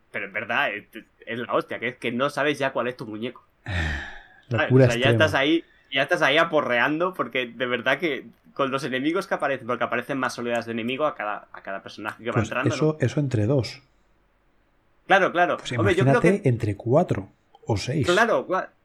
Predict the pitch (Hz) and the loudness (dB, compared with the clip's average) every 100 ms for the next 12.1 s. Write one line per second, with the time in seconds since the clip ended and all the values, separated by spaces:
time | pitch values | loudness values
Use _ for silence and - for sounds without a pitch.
0 | _ 143 143 131 127 185 170 135 175 190 | _ -4 -4 -2 0 0 0 -6 -4 -2
1 | 151 123 117 110 107 170 120 110 170 113 | -2 -2 -4 -4 0 0 0 -4 -6 -6
2 | 120 147 151 147 143 143 143 127 117 147 | -6 -6 -6 -4 -4 -4 -6 -6 -6 -8
3 | 202 - _ _ _ _ _ 127 - 240 | -12 -16 _ _ _ _ _ -12 -4 -2
4 | 226 220 - _ _ _ _ _ - 123 | -2 -6 -16 _ _ _ _ _ -20 -8
5 | 151 147 170 220 185 151 - 139 123 123 | -4 -2 -2 -4 -4 -8 -8 -4 -2 -2
6 | 107 107 110 113 - 107 107 110 107 107 | -6 -8 -8 -10 -8 -10 -10 -12 -12 -10
7 | 117 - - _ _ _ _ 135 165 233 | -10 -10 -20 _ _ _ _ -2 0 -2
8 | 226 - _ 127 147 135 127 117 - - | -6 -14 _ -8 -4 -2 -2 -4 -8 -16
9 | - _ _ _ - - 120 110 107 110 | -18 _ _ _ -20 -12 -10 -10 -10 -12
10 | 110 107 - 107 104 98 113 - 107 104 | -10 -10 -8 -8 -8 -8 -12 -10 -12 -12
11 | 98 98 - 107 110 117 113 120 117 113 | -14 -14 -12 -8 -4 -4 -4 -10 -12 -8
12 | 120 | -8